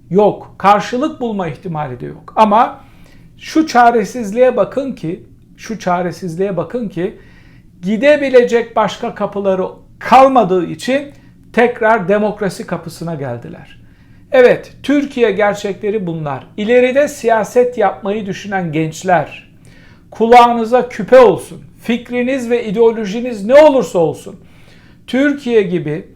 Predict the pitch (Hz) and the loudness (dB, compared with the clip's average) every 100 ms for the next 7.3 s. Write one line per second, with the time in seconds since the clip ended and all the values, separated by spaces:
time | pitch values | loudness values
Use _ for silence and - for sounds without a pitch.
0 | - - - 180 240 269 240 208 165 160 | -20 -20 0 6 8 8 6 2 -4 -10
1 | 151 202 208 208 196 214 - 226 254 240 | -4 -4 -2 0 0 0 4 6 6 4
2 | 170 123 - - - - - - - - | 0 -4 -12 -20 -20 -20 -20 -20 -12 -2
3 | 240 247 247 240 247 277 277 - 208 233 | 0 0 -2 -4 -2 -8 -8 -4 -2 -2
4 | 233 240 220 269 254 - 220 - 294 - | -2 -4 -6 -8 -12 -8 -8 -4 -6 -4
5 | 226 208 208 233 247 220 220 220 202 240 | -4 -4 -2 -2 -2 -4 -6 -8 -8 -2
6 | 233 202 202 240 - 208 202 208 214 254 | 0 2 2 0 -2 -4 -2 2 6 8
7 | 220 160 | 8 2